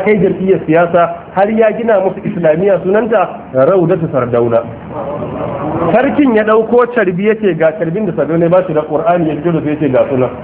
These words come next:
Tun zamanin sa ba wanda ya ƙara zuwa ya mana bayani sai yanzu da suka zo su. Me, me musu limanci a masallaci, a makarantar, shi kansa zai ce za a yi wa'azi, bai san wa'azi ba a lokacin. Ya ce musulmai sun zo yau a dare za a yi musulunci.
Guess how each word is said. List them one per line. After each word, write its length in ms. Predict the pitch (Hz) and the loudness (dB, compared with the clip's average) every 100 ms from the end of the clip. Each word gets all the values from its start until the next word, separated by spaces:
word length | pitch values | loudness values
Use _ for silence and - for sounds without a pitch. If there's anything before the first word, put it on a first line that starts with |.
| - - | -12 -2
Tun 140 | 208 208 | 2 4
zamanin 320 | 226 185 180 | 4 2 2
sa 60 | 170 | 2
ba 100 | 170 | 2
wanda 180 | 156 | 2
ya 60 | 147 | 0
ƙara 180 | 160 151 | 0 2
zuwa 120 | 147 | 2
ya 60 | 143 | 2
mana 160 | 143 135 | 2 2
bayani 280 | 135 143 135 | 0 0 0
sai 60 | 160 | 0
yanzu 140 | 139 | 2
da 100 | 131 | 0
suka 180 | 131 135 | 0 -2
zo 140 | 110 110 | -2 -6
su. 80 | 117 - - - - - - - - - - | -8 -10 -14 -14 -12 -12 -12 -12 -14 -8 2
Me, 300 | 165 208 202 | 4 6 4
me 220 | 190 208 | 4 4
musu 240 | 240 311 247 | 4 4 2
limanci 460 | 226 233 233 233 | 4 2 2 2
a 80 | 180 | 2
masallaci, 640 | 190 196 214 202 202 196 226 | 2 2 0 2 0 0 -2
a 40 | 180 | 0
makarantar, 580 | 180 185 185 180 180 - - - - | 2 2 0 2 -2 -2 -12 -10 -2
shi 120 | 262 | 0
kansa 300 | 302 294 214 196 | 2 2 2 2
zai 180 | 220 | 0
ce 160 | 233 196 | 2 2
za 140 | 190 180 | 2 2
a 60 | |
yi 40 | 170 | 0
wa'azi, 340 | 180 170 175 | 2 0 0
bai 120 | 160 165 | 0 2
san 100 | 175 | 2
wa'azi 260 | 185 143 | 2 0
ba 120 | 143 139 | 2 2
a 40 | |
lokacin. 360 | 139 135 135 131 - 165 | 2 0 -2 -6 -4 0
Ya 120 | 226 | 2
ce 80 | 233 | 4
musulmai 400 | 180 - 160 180 | 2 2 2 4
sun 120 | 190 190 | 2 4
zo 100 | 190 | 4
yau 160 | 202 202 | 4 2
a 100 | 147 | 0
dare 220 | 165 165 | 2 2
za 80 | 180 | 2
a 80 | |
yi 60 | 143 | 0
musulunci. 500 | 139 147 139 143 | 0 -2 -2 -2